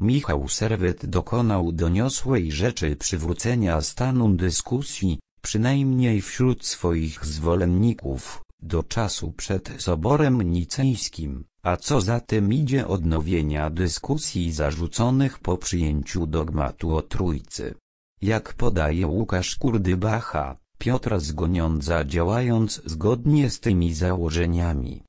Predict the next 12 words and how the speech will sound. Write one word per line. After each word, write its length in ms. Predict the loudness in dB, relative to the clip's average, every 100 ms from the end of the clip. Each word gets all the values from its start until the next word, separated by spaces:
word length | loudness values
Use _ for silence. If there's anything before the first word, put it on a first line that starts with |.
| _ -4
o 160 | 0
obaleniu 580 | 2 0 2 2 2 2
papiestwa 720 | 0 -2 0 -2 -2 -4 -4
przez 440 | -2 0 0 0 -2
obalenie 680 | 0 2 2 2 2 2 2
dogmatu 720 | 0 2 2 2 0 -2 -4
Trójcy, 720 | -2 0 0 -4 -8 -10 -10 -14 -10
dowodził 680 | -2 0 2 0 0 0 0
na 200 | 0 0
synodzie 640 | 0 0 2 0 0 0
w 100 | 0
Seceminie, 880 | -2 -2 0 0 2 0 0 -4 -6